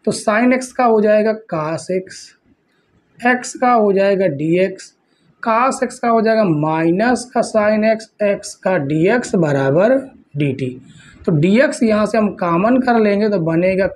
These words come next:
cos x minus sin x बराबर dt। तो dx बराबर dt upon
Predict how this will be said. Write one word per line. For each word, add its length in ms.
cos 440
x 300
minus 580
sin 520
x 280
बराबर 540
dt। 340
तो 80
dx 640
बराबर 640
dt 380
upon 500